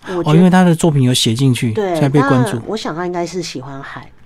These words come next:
Speaker 2: 嗯。
Speaker 1: 所以他特别把它写进去。对，嗯，
Speaker 2: 嗯。
Speaker 1: 好。那另外呢，还有就是南安普敦。
Speaker 2: 对。
Speaker 1: 那南安普敦虽然也是海，不过它是一个军港。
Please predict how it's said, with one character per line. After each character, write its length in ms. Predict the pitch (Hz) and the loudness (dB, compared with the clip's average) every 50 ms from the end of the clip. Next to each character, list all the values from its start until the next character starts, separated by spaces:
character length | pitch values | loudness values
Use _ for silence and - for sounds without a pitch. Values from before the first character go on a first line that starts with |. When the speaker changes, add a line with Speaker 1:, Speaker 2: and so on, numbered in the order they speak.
| - - - - | -20 -20 -8 -4
Speaker 2:
嗯。 80 | - 139 | -2 0
Speaker 1:
所 100 | 202 196 | 0 0
以 60 | 185 | -2
他 360 | 165 180 175 170 170 170 170 170 170 | -4 -4 -2 -2 -2 -2 -4 -6 -6
特 120 | - 208 | -8 -6
别 120 | 175 165 147 | -6 -6 -8
把 160 | 147 139 135 | -8 -10 -12
它 60 | 139 | -14
写 140 | 135 - - | -14 -14 -14
进 200 | - 135 131 127 | -12 -12 -14 -14
去。 240 | - - - - - _ _ _ - - - _ | -14 -16 -18 -18 -20 _ _ _ -20 -20 -20 _
对， 260 | - 160 117 82 87 - - - - _ _ | -18 -16 -16 -16 -16 -18 -20 -20 -20 _ _
嗯， 200 | - 180 156 139 - - | -8 -8 -8 -8 -10 -12
Speaker 2:
嗯。 100 | 220 202 - - - - - - - | -14 -14 -14 -20 -20 -20 -20 -20 -20
Speaker 1:
好。 160 | - - - - - - - - - - - - - - - | -18 -18 -18 -18 -20 -20 -20 -20 -20 -20 -20 -20 -20 -20 -10
那 240 | - 277 277 277 262 | -2 0 2 2 2
另 160 | 262 302 302 | 2 2 2
外 160 | 302 294 277 254 | 2 2 2 2
呢， 200 | 233 220 208 208 | 0 0 -2 -2
还 140 | 202 190 | -2 -2
有 160 | 190 202 185 170 | -2 -2 -2 -2
就 100 | 165 190 | -4 -6
是 200 | 180 - 208 190 | -6 -4 -4 -4
南 180 | 180 160 156 | -4 -4 -4
安 140 | 160 170 175 | -4 -4 -4
普 180 | 170 - 156 131 | -6 -8 -12 -12
敦。 320 | - - 143 139 135 147 - - - | -10 -10 -10 -10 -10 -12 -14 -12 -6
Speaker 2:
对。 140 | - 147 127 | -4 -2 0
Speaker 1:
那 180 | 294 311 320 311 | 2 4 4 4
南 160 | 269 247 240 | 2 2 2
安 140 | 247 269 277 | 2 2 2
普 160 | 262 240 175 | 0 -2 -4
敦 180 | 165 196 196 202 | -2 -2 -2 -2
虽 140 | 202 220 214 | -2 0 0
然 180 | 202 190 175 | 0 0 -2
也 100 | 160 147 | -4 -6
是 180 | 135 - - 185 | -6 -8 -10 -10
海， 260 | 170 - - 156 139 | -12 -12 -14 -16 -14
不 120 | 131 170 185 | -12 -8 -4
过 120 | 240 262 | -4 -4
它 140 | 240 247 240 | -4 -4 -6
是 160 | 226 - 254 | -6 -8 -8
一 40 | 220 | -8
个 100 | 196 170 | -8 -8
军 280 | 160 - - 170 160 165 | -8 -6 -6 -6 -6 -6
港。 200 | 165 165 151 - | -8 -10 -12 -12